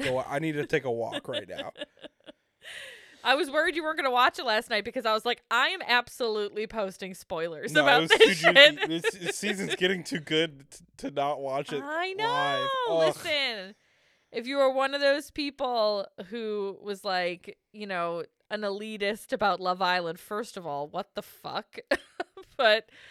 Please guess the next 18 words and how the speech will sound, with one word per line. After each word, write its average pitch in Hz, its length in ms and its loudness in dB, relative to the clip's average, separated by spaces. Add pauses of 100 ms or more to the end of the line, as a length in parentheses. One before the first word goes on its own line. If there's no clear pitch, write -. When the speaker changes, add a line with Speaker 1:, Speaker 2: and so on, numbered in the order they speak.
(360)
Speaker 2:
um, 269 240 12 (260)
<laughs> 453 140 4 (800)
it's 254 260 2
too 359 220 2
good. 294 400 0 (180)
You 294 160 0
just 320 220 -4
have 294 400 0
to, 339 100 -8
like, 240 640 -2
Speaker 1:
It's 139 240 -10
so 135 240 -4
good. 117 380 -14
Speaker 2:
you 269 80 -10
know 294 80 2
what 285 80 0
I 294 60 -2
mean? 302 160 -8